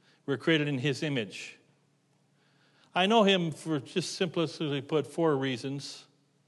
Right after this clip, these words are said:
I know him, first of all, through creation. I've already delineated that. The Bible says, "The heavens declare the glory of God,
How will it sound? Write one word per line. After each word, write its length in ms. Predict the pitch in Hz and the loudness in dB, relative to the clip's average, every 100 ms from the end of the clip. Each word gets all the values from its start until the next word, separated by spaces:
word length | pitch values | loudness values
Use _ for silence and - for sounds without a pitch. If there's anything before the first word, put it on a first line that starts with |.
| _ _ _ _ - | _ _ _ _ -8
I 100 | 175 | -2
know 200 | 170 220 | 2 4
him, 160 | 190 175 | 4 0
first 380 | - - 185 - | -4 0 0 2
of 40 | |
all, 160 | 165 147 | 2 2
through 200 | - 139 | 2 -4
creation. 600 | - 139 131 120 - 139 | -2 0 2 0 -6 -6
I've 160 | 139 | -4
already 420 | 135 131 131 117 117 - _ _ _ _ _ _ _ _ _ _ _ _ _ _ _ _ _ - | -2 -2 -2 -4 -10 -18 _ _ _ _ _ _ _ _ _ _ _ _ _ _ _ _ _ -6
delineated 640 | 135 143 139 127 120 110 | -2 0 0 0 -2 0
that. 300 | 120 120 123 131 - - _ _ _ _ _ _ _ _ _ _ _ _ _ _ _ - | 2 2 0 -6 -18 -20 _ _ _ _ _ _ _ _ _ _ _ _ _ _ _ -4
The 60 | |
Bible 240 | 139 147 135 | 2 2 2
says, 640 | - 139 120 - - - _ _ _ _ _ _ _ _ _ _ | 0 0 0 -6 -12 -14 _ _ _ _ _ _ _ _ _ _
"The 100 | - | -4
heavens 340 | 123 170 147 - | 2 2 2 -4
declare 440 | 123 - 165 156 | -10 -2 0 2
the 80 | 120 | 0
glory 240 | 120 120 | -2 -2
of 120 | 113 104 | -2 -2
God, 440 | 117 107 98 | -2 -2 -4